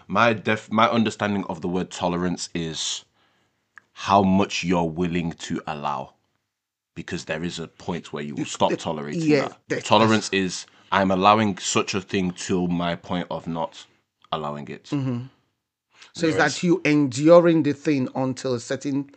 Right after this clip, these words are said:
Speaker 1: Yes.
Speaker 2: point?
Speaker 1: I would guess so, because I don't know, because I feel like endurance is more of a, it's more of an unknown length or unknown duration,
Speaker 2: Mm-hmm.
Speaker 1: because you can endure something for months.
Speaker 2: For as long as,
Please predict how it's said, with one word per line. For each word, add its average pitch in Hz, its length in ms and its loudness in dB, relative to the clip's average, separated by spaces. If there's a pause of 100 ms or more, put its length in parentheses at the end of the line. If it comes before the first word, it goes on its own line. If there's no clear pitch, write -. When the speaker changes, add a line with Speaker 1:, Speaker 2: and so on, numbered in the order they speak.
(340)
Speaker 1:
Yes. 135 220 0
Speaker 2:
point? - 240 -12 (200)
Speaker 1:
I 107 100 6
would 98 240 -4
guess 185 220 0
so, 131 440 0 (920)
because 95 460 -4 (540)
I 101 80 -2
don't 107 280 0
know, 113 100 2
because - 260 -6
I 107 60 0
feel 139 180 -2
like 127 160 2
endurance 107 640 -2
is 90 160 -6
more 92 480 0
of 80 200 -6
a, 80 320 -8 (880)
it's - 160 -8
more 104 200 2
of 90 100 -2
an 87 220 -2 (580)
unknown 92 720 2
length 82 500 -8
or 80 240 -8
unknown 90 380 -2
duration, 78 640 -8
Speaker 2:
Mm-hmm. 120 300 -6 (100)
Speaker 1:
because 85 300 -12
you - 60 -16
can 85 140 -8
endure 85 320 -4
something 80 280 -8
for 73 240 -12 (260)
months. 82 320 -6
Speaker 2:
For 170 80 2
as 147 160 2
long 151 240 4
as, - 220 -4